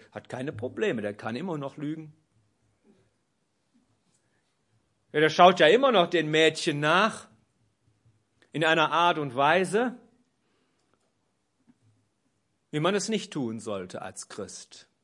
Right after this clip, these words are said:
Da muss man Bedenken haben, ist der denn wiedergeboren? Er hat aber viel gefühlt. Nein, nein. Es kommt da, es ändert sich dann auch was. Es gibt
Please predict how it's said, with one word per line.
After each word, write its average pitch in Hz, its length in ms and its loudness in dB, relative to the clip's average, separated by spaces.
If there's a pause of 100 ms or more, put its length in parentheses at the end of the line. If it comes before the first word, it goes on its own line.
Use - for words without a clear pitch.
(180)
Da 151 60 -8
muss 147 120 -8
man 151 120 0
Bedenken 180 500 4
haben, 123 100 2
ist 131 140 -4
der 147 80 0
denn 123 180 -4
wiedergeboren? 151 600 -4
Er 147 80 -2
hat 175 80 -2
aber 131 160 0
viel 202 240 -10
gefühlt. - 580 -16 (1700)
Nein, 143 200 -8
nein. 101 360 -10 (640)
Es - 260 -6
kommt 233 380 6
da, 160 160 0
es - 160 -6
ändert 202 400 0
sich - 180 -14
dann - 180 -18
auch 110 180 -12
was. - 280 -16
Es - 360 -6
gibt 269 460 0